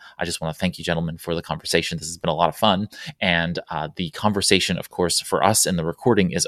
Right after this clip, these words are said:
over. We're coming to the end of our conversation, but, uh, we don't have to end the discussion necessarily, uh, with you all. So if you have a question or a comment, feel free to head over to productivitycast dot net. If you go there to the episode page,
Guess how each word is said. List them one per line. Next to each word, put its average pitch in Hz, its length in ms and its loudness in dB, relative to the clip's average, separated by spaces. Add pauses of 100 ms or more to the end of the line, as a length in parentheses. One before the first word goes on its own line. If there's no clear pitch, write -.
over. 110 340 4
We're - 60 -14
coming 95 240 0
to - 80 0
the 82 140 -2
end 90 120 2
of 82 80 -6
our 101 140 4
conversation, 82 720 -4 (280)
but, - 260 2 (100)
uh, 80 240 -4
we 92 80 -6
don't 92 180 -4
have - 200 -6
to 85 200 -6 (300)
end 107 180 2
the 101 80 2
discussion 110 460 0
necessarily, 85 680 0 (220)
uh, 80 180 0
with 90 160 -2
you 92 160 2
all. 62 260 0 (200)
So 92 260 4
if - 160 -2
you 98 60 6
have 82 80 4
a - 20 -8
question 127 380 2
or 87 80 4
a 87 40 0
comment, 92 380 0
feel 95 120 -4
free 107 160 0
to 90 40 0
head 87 160 4
over 87 180 2
to 87 380 2
productivitycast 82 960 -4
dot 90 220 0
net. 107 260 2 (240)
If 85 160 -8
you 80 80 -4
go 87 160 6
there 80 160 -2
to 80 160 -2
the 82 360 -2
episode 92 440 2
page, 85 400 2